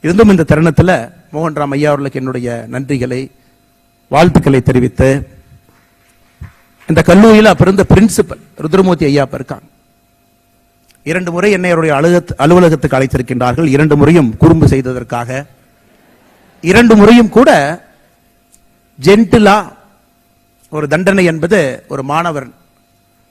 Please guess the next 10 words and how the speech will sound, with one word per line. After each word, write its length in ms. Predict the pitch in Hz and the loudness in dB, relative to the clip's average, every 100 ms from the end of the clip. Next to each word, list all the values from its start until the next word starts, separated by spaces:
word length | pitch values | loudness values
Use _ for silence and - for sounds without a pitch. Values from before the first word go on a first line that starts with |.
| - | -10
ஒரு 180 | 151 143 | -6 -2
குரூப்ல 560 | 170 196 180 160 165 - _ _ _ _ _ | 0 0 0 -4 -4 -8 _ _ _ _ _
சில 220 | - 156 | -10 -6
விஷயங்கள் 380 | 156 - 202 180 | -6 -2 -2 0
நடந்திருக்கும் 480 | 151 165 160 143 143 | 0 0 0 -2 0
பொழுது 280 | 156 202 147 117 - _ _ _ _ _ _ - | 2 2 0 -2 -12 _ _ _ _ _ _ -2
அவரை 340 | 160 156 143 | 0 0 -2
ஜென்டிலா 400 | 131 196 208 208 180 | 0 2 2 2 2
நட்ஜ் 200 | 160 151 160 | 0 -2 -6
பண்ணி 420 | 175 151 165 170 | -6 -6 -12 -14